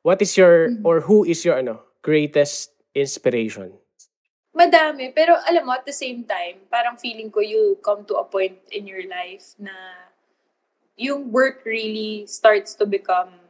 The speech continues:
Speaker 2: work na. Kasi,
Speaker 1: Mm-mm.
Speaker 2: like I said kanina, di ba, there, there was a moment in my life before na parang inisip ko, I could be married to my job. Um, which was also unhealthy. Although,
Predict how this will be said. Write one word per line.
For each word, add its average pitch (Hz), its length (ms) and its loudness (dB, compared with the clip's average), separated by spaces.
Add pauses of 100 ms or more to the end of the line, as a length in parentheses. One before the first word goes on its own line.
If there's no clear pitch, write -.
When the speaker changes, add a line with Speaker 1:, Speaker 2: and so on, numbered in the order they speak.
(500)
Speaker 2:
work 190 420 0
na. - 220 -20 (320)
Kasi, 226 400 -2
Speaker 1:
Mm-mm. 233 160 -6
Speaker 2:
like 220 240 2
I 208 80 0
said 214 240 2
kanina, 196 320 -4
di 185 140 -6
ba, 180 180 -4
there, 185 260 -4
there 196 220 2
was 196 160 2
a 190 120 -4
moment 190 280 -10
in - 80 -20
my 185 160 -6
life 170 220 2
before 190 260 -10
na 175 160 -16
parang 170 240 -8
inisip 180 400 -18
ko, 180 80 -6
I 170 160 -4
could 185 160 -8
be 196 80 -14
married 175 400 -14
to 175 80 -20
my 170 160 -18
job. 147 320 -10 (560)
Um, 190 540 0
which 294 220 -6
was 269 120 -2
also 208 340 0
unhealthy. 170 720 -6
Although, 202 680 2